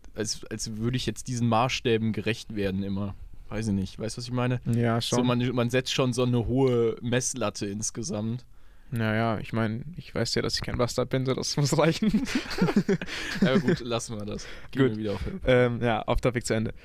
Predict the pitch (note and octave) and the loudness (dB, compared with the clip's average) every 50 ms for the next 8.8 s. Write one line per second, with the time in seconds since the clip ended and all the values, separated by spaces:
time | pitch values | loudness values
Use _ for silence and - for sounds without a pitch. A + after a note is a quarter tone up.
0 | - - - - - - A#2+ A#2 B2 B2 B2+ C#3 C#3 B2+ A#2+ A#2+ B2 A#2+ - C3 | -18 -18 -18 -12 -6 -2 0 2 2 4 4 4 6 6 6 6 6 6 6 4
1 | C#3 C#3 D3+ C#3 C3+ B2+ - - D3 - D3 C#3 C#3 B2 B2+ B2 - - - C#3 | 4 4 4 2 0 0 2 2 2 2 2 0 0 2 0 0 0 0 0 0
2 | C3 C3+ C3 C3 C3 B2 B2 B2 B2 - - - A#2+ C3 D3+ D#3+ - - - - | 2 2 2 2 2 2 2 2 0 0 -2 -4 -2 -2 0 -2 -4 -6 -8 -10
3 | - - C3+ - D3+ D3+ D3+ C#3+ C3 B2+ C3+ - D#3 D3 E3+ E3+ - - - - | -10 -6 -2 0 0 2 2 2 2 0 0 0 0 0 0 -2 -2 -4 -10 -12
4 | - - - - - - - - - - - - B2+ B2 A#2+ A#2+ A#2+ A#2+ - - | -12 -12 -10 -10 -10 -12 -12 -14 -14 -14 -8 -2 0 0 2 0 -2 -4 -2 -2
5 | - - - - B2 A#2+ A#2 A#2+ - - - B2 A#2+ A#2+ A#2 A2+ F2+ B1 - A#2 | -2 -2 -2 0 0 2 2 2 0 0 2 2 4 4 4 4 2 2 2 2
6 | A#2 A2+ A2+ A2+ A2+ A2 A#2 A#2+ A2+ G#2+ - - B2+ B2 A#2+ B2 A#2+ B2 - C3+ | 2 0 0 -2 -2 -2 -2 0 -2 0 0 0 0 2 2 2 2 2 0 -2
7 | - - C#3 C3+ - - - - - - - - - - - - - - - - | 0 0 0 0 -2 -6 -14 -16 -18 -18 -20 -20 -18 -18 -16 -16 -16 -16 -16 -16
8 | - - - - A#2 A2 G#2+ G#2 G#2+ A2 A2+ A#2+ A#2 - - | -16 -12 -6 -4 -2 0 0 2 2 2 2 0 0 -2 -4